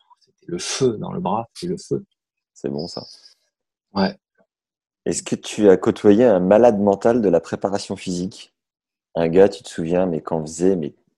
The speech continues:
Speaker 2: dix mille fois trop, presque.
Speaker 1: Moi ?
Speaker 2: Sérieux, t'étais un peu, euh,
Speaker 1: Ah,
Speaker 2: staca-,
Speaker 1: ouais,
Speaker 2: stacanoviste ?
Speaker 1: je,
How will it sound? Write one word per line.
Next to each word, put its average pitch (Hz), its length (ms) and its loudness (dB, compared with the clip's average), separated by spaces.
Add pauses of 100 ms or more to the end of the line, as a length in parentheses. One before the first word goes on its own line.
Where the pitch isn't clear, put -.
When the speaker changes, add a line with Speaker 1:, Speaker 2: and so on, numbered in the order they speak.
Speaker 2:
dix 85 320 -4
mille 110 160 0
fois 98 220 2
trop, 95 240 -2
presque. - 420 -8 (1000)
Speaker 1:
Moi ? 123 360 2 (1160)
Speaker 2:
Sérieux, 110 360 4
t'étais 104 240 0
un 98 140 4
peu, 101 300 6
euh, 92 180 8
Speaker 1:
Ah, 90 260 8
Speaker 2:
staca-, 101 220 -2
Speaker 1:
ouais, - 60 2
Speaker 2:
stacanoviste ? 107 680 2
Speaker 1:
je, - 180 -20